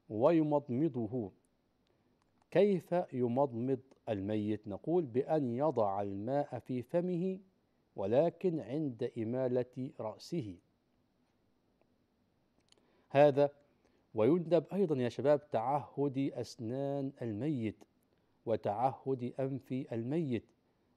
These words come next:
عند الاستنشاق بعد المضمضة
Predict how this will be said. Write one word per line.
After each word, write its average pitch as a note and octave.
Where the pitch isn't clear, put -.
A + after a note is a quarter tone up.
عند C3+
الاستنشاق B2+
بعد A2+
المضمضة G2+